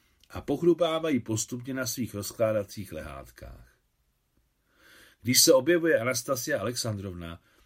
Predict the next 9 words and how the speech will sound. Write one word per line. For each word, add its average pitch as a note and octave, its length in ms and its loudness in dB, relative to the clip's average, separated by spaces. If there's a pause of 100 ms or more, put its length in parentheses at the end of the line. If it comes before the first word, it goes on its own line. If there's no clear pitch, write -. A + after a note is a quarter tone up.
(160)
ani E3 200 2
ochranka, G#2+ 720 -4 (420)
ani C3 200 4
jejich F3 180 2
rozkládací C#3+ 680 0
lehátka B2+ 440 0
tam B2+ 200 0
již B2 140 -4
nejsou, F2 540 -6